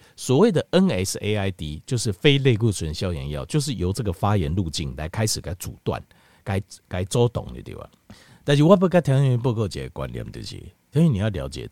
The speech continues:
正常的发炎，正常的发炎啦，哈。我们现在不要讲免疫系统型的疾病，就是譬如说类风湿性关节炎，或者是亲像滚红的，呃，红斑性狼疮，或者是像我这种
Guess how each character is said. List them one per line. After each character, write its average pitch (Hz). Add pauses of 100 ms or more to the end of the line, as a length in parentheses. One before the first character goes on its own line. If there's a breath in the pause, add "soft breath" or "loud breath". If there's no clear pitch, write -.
(280)
正 202
常 78
的 65
发 76
炎， 55
正 156
常 65
的 60
发 98
炎 64
啦， 104
哈。 85 (300 loud breath)
我 101
们 113
现 165
在 147
不 117
要 127
讲 65 (280 soft breath)
免 104
疫 147
系 156
统 69
型 -
的 62
疾 -
病， -
就 131
是 127
譬 143
如 123
说 120 (280 loud breath)
类 151
风 123
湿 120
性 101
关 90
节 78
炎， 110 (120)
或 104
者 147
是 117
亲 98
像 78
滚 87
红 71
的， 57 (300 loud breath)
呃， 78
红 117
斑 143
性 147
狼 87
疮， 90
或 120
者 113
是 117
像 110
我 69
这 110
种 65